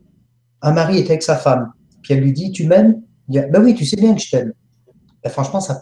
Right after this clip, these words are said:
pas bien de valeur. Ça va pas porter grand-chose. Alors que s'il la regarde vraiment dans les yeux, je dis ça, c'est pas un exemple anodin, parce que souvent, il y a des personnes qui disent, « Ouais, ben mon mari,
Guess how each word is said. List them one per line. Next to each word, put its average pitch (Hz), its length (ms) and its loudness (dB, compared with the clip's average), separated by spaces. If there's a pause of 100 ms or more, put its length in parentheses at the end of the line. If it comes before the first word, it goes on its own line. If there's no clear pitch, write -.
(140)
pas 170 120 -4
bien 147 160 0
de 135 60 0
valeur. 120 280 -4 (180)
Ça 147 180 0
va 143 100 2
pas - 160 0
porter 143 280 -4
grand-chose. 135 460 -4 (260)
Alors 170 200 4
que - 40 -8
s'il 147 220 -2
la 151 80 4
regarde 139 320 2
vraiment 147 320 -2
dans 127 160 -4
les 127 240 -8
yeux, 220 220 2 (200)
je - 80 -10
dis 147 120 -2
ça, 202 180 2
c'est 151 220 -4
pas 160 160 0
un - 20 -4
exemple 143 320 0
anodin, 147 340 2
parce - 160 -6
que 135 60 -16
souvent, 156 380 0 (360)
il 143 240 -2
y 135 60 2
a 139 60 6
des 135 120 2
personnes 151 360 -2
qui 139 100 -6
disent, « 127 120 -2
Ouais, 151 160 4
ben 139 120 0
mon 135 140 2
mari, 151 420 0